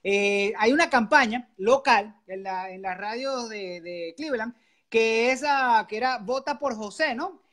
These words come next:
Y entonces, como todos los días, recordarle lo bueno que es José Ramírez, lo ti-, tienen grabaciones del muchacho y la colocan en la radio y veo que hay vallas. El estadio de los, um, de los, de los Indios está al frente del, del,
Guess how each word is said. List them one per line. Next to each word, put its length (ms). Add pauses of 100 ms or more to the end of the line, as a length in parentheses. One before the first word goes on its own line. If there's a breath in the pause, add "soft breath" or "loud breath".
(100)
Y 140
entonces, 540
como 500 (100)
todos 320
los 140
días, 340
recordarle 480
lo 140
bueno 260
que 100
es 40
José 200
Ramírez, 540 (220 soft breath)
lo 160
ti-, 160
tienen 340
grabaciones 560
del 160
muchacho 800 (160 loud breath)
y 100
la 120
colocan 380
en 60
la 100
radio 480
y 20
veo 240
que 140
hay 120
vallas. 380 (220 soft breath)
El 140
estadio 420
de 120
los, 460
um, 480 (220)
de 160
los, 280
de 120
los 260
Indios 320
está 300
al 140
frente 340
del, 240
del, 400